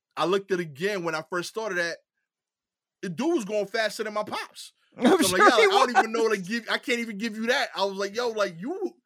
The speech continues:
Speaker 1: you the reason he had no reaction time, 'cause you was going sev-, you going, like, thirty-five on a scooter with no helmet on." <laughs>
Speaker 2: And no
Speaker 1: I was
Speaker 2: helmet?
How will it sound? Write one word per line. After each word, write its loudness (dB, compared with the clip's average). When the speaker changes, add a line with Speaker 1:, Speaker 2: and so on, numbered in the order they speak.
Speaker 1:
you -4
the -6
reason -4
he -2
had -2
no -4
reaction -6
time, -2
'cause -14
you -8
was -12
going -8
sev-, -4
you -10
going, -2
like, -4
thirty-five -2
on -6
a -6
scooter -4
with 4
no 6
helmet 4
on." 2
<laughs> 4
Speaker 2:
And 4
no 6
Speaker 1:
I 10
was 8
Speaker 2:
helmet? 8